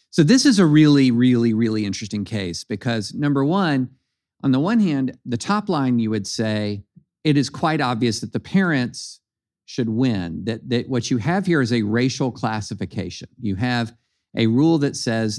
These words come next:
that one racial group is going to have, um, acting through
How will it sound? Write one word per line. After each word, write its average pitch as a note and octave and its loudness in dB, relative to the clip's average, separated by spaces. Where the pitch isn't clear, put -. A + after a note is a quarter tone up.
that G2+ -4
one C3+ 0
racial B2+ 0
group G#2 -2
is G#2+ -6
going G#2+ -2
to G#2+ -2
have, G2+ -6
um, G#2 -8
acting D3 0
through C#3 2